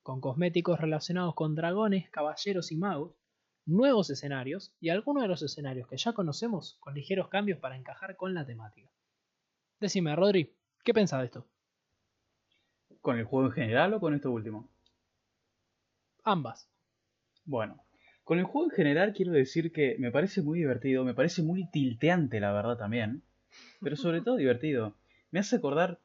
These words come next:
Speaker 2: ¿viste esos programas que ponías los domingos con, con tu
Speaker 1: Sí.
Speaker 2: familia? Hombre al agua, eh,
Speaker 1: Supermatch.
Speaker 2: eh, claro, Supermatch, todo ese tipo de, de juegos me hace acordar mucho a eso. Y me agarra como esa sensación de nostalgia mezclada con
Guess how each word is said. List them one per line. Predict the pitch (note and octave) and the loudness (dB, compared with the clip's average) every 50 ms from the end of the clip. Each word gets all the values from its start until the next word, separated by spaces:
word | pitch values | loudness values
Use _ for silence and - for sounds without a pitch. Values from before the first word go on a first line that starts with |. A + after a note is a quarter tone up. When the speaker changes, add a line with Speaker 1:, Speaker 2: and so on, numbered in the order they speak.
| _ _ | _ _
Speaker 2:
¿viste | - F#3 F#3 - | -6 -6 -6 -6
esos | F3+ - C3 A#2 | -8 -12 -14 -8
programas | - A#2+ A2+ G#2+ A2 A#2+ C#3 C3+ A#2+ - | -4 -2 -2 0 0 0 0 -2 -2 -4
que | - A#2+ | -8 -8
ponías | A#2 A2+ G#2+ G#2+ A2+ B2 B2 A2+ | -6 -6 -4 -2 -2 -2 -2 -2
los | A2 G2 | -4 -4
domingos | A2+ G#2+ G#2 G2+ G#2+ A2 A#2 A#2+ A#2 A2+ G#2+ - | -4 -4 -2 -2 -2 0 -2 -2 -2 -4 -8 -10
con, | - G#2 G2 F#2+ G2 - - B2 - _ _ _ _ _ _ _ _ _ _ _ _ _ _ | -10 -8 -8 -8 -8 -10 -12 -14 -18 _ _ _ _ _ _ _ _ _ _ _ _ _ _
con | _ - A#2+ G#2 | _ -8 -8 -6
tu | - | -4
Speaker 1:
Sí. | - F3+ F#3 F#3+ | -2 0 2 4
Speaker 2:
familia? | G3 G3 F#3+ F#3+ F#3 F3 F3 A#2 A#2 B2 B2+ C3 B2 A#2 A2 A2 - _ _ - | 4 6 4 4 4 4 2 2 2 2 4 4 4 4 2 -2 -6 _ _ 0
Hombre | C3 B2 B2 A#2+ A#2+ A#2 A#2 | 2 2 4 4 6 6 6
al | A2+ A2 A2+ | 6 6 6
agua, | A#2 A#2 A#2+ A#2 A2+ A2+ A2+ A2+ A2 A2 G#2+ G#2+ G#2+ G#2 | 6 4 4 2 2 2 2 4 4 4 2 2 2 0
eh, | G#2 G#2+ G#2+ G#2+ G#2+ G#2 G#2 G#2 G#2 G#2 G#2 G#2+ A#2 - _ _ _ | 0 -2 -2 -4 -4 -4 -4 -6 -6 -6 -8 -10 -14 -18 _ _ _
Speaker 1:
Supermatch. | - - F3 E3 D#3 E3 D#3+ D#3+ E3+ F#3 F3+ E3 | -12 -8 -8 -6 -2 -2 -2 -2 -2 -2 -2 -2
Speaker 2:
eh, | - - - - - - _ _ _ _ _ _ _ _ _ _ _ _ _ | -4 -6 -8 -10 -12 -16 _ _ _ _ _ _ _ _ _ _ _ _ _
claro, | - C#3 C3+ C3 B2+ B2 A#2+ A2+ | 0 4 4 6 6 6 4 2
Supermatch, | - - A2+ - A#2+ A2 A2+ A#2+ B2+ B2+ B2+ B2 - - | 0 -2 -4 -2 -2 -2 0 0 -2 -2 -4 -6 -8 -6
todo | - D3+ | -2 -2
ese | E3 E3 - D3+ | -2 -2 -2 -4
tipo | - D3+ D3 - C3+ B2+ | -4 -4 -4 -2 -2 0
de, | A#2+ A2 G#2 | 0 0 -2
de | G#2+ A2+ G#2+ | -2 -6 -8
juegos | - - B2 C3+ D#3+ E3+ D3+ | -8 -6 -4 -4 -2 -2 -2
me | C#3+ | -2
hace | D3 - D#3+ | -4 -4 -4
acordar | D3 C#3+ C#3+ D3+ | -4 -4 -2 -2
mucho | D3+ D3+ D3 - - B2 | 0 -2 -2 -2 -2 -2
a | A#2 | 0
eso. | A2+ A2+ - A#2 A#2 B2+ - _ _ _ _ _ _ _ - | 0 -2 -4 -6 -6 -6 -10 _ _ _ _ _ _ _ -2
Y | D3+ | -2
me | D#3 E3+ | 0 0
agarra | F#3+ G#3+ B3 A#3 F3+ | 2 0 2 0 0
como | D#3+ E3 | 0 0
esa | D#3+ D#3 D#3 | 0 -2 -2
sensación | C3+ - C3+ B2 A#2 A#2+ D3+ D#3 | -4 -4 -6 -6 -2 0 0 0
de | D#3 C3+ | 2 0
nostalgia | B2+ A#2 - - D3 C#3+ C#3+ - D3 B2+ | -2 -2 -2 -2 -2 -2 -2 -2 -2 -2
mezclada | B2 A2+ - - C3+ C3+ C#3+ D3 C#3+ C3 | -2 -4 -4 -4 -2 0 0 2 0 -2
con | - - A#2+ A2+ A2 G#2+ G#2 G#2+ | -2 -2 -2 -2 -2 -2 -4 -8